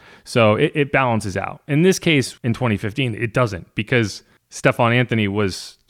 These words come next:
was a failure to launch, and St-, Andrus Peat has been good, not great. Going forward, which is really going backward one year, there's a trend developing, which is in the mid twenty tens, a lot of Bs, a lot of,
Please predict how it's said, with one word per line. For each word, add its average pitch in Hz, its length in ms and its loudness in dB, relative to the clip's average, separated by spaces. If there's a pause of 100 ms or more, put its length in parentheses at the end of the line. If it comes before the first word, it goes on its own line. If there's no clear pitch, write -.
was 107 200 -4
a 101 40 -6
failure 117 320 2
to 101 80 -2
launch, 104 460 -2
and 107 280 -2 (200)
St-, - 320 -8
Andrus 110 300 -2
Peat 117 200 -2
has 101 140 -4
been 98 220 0
good, 104 640 0
not 98 220 -2
great. - 200 -10 (520)
Going 185 260 6
forward, 175 480 4 (160)
which 131 200 -2
is 120 60 -2
really 156 240 2
going 139 280 4
backward 135 440 0 (220)
one 127 300 -2
year, 127 340 -2 (380)
there's 135 180 2
a 131 60 2
trend 180 280 2
developing, 120 520 2
which 113 140 -4
is 120 120 -2
in 123 80 -2
the 117 80 -2
mid 160 200 0
twenty 160 300 0
tens, 117 600 -2 (500)
a 117 40 -6
lot 156 240 4
of 170 100 4
Bs, 107 340 4
a 110 40 -2
lot 147 200 4
of, 147 80 6